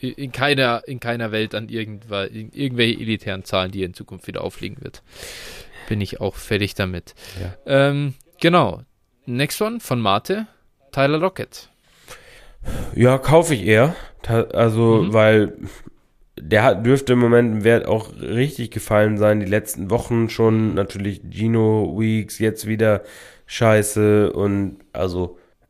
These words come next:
Speaker 2: wenn ich ihn für n-, für n Late Second kaufen kann, dann mach ich das schon.
Speaker 1: Ja. Ja, auf jeden Fall. Also da, das ist ganz einfach für mich und, äh,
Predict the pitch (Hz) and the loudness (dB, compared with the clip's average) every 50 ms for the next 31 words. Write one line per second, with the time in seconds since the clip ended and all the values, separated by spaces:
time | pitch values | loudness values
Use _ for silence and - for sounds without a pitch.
0 | - - 76 - - - - - - - - - - 101 110 127 135 120 131 127 | -18 -18 -18 -18 -18 -20 -20 -20 -20 -20 -20 -8 -2 2 2 4 4 4 4 2
1 | 120 - - 131 120 117 98 - - - - - 113 110 107 104 101 - - - | 2 2 2 2 4 2 0 -2 -8 -12 -6 -2 -2 0 0 0 -2 -4 -6 -6
2 | 78 95 101 113 120 - - - 90 85 - 117 117 113 - 113 110 110 107 110 | -2 0 2 2 0 0 -2 -4 -4 -4 -2 -4 -4 0 2 2 2 2 2 -2
3 | 98 - 110 107 104 104 101 101 92 - 87 90 98 113 123 - - 92 - - | -4 0 2 2 2 2 0 -4 -6 -6 -6 -4 -4 -6 -6 -8 -12 -12 -12 -12
4 | - - - - _ _ _ _ _ _ _ _ - 110 107 - _ _ _ _ | -12 -12 -14 -14 _ _ _ _ _ _ _ _ -16 -14 -14 -14 _ _ _ _
5 | _ _ _ _ - 127 117 113 - _ - 117 110 - - 113 101 92 - 101 | _ _ _ _ -6 -4 -4 -4 -4 _ -6 -6 -6 -6 -8 -8 -8 -8 -10 -10
6 | 90 - _ _ - 127 117 113 117 - 120 113 113 117 117 - 120 117 - 131 | -10 -10 _ _ -6 -6 -6 -6 -4 -2 0 2 2 2 0 -2 -4 -4 -4 -8
7 | 117 - - - 123 127 143 151 - - 131 139 135 131 - - 139 123 - - | -10 -10 -8 -4 -4 -2 -2 -4 -6 -6 -8 -6 -6 -8 -8 -10 -12 -12 -10 -10
8 | 131 123 123 123 123 - - - - - 113 110 107 107 107 - - _ - - | -10 -8 -8 -8 -10 -10 -12 -18 -14 -8 -8 -6 -6 -6 -8 -10 -12 _ -20 -20
9 | - - - - - - - - - - - - _ - - 110 107 117 120 110 | -20 -20 -20 -18 -18 -18 -18 -20 -20 -20 -20 -20 _ -12 -8 -8 -6 -4 -4 -4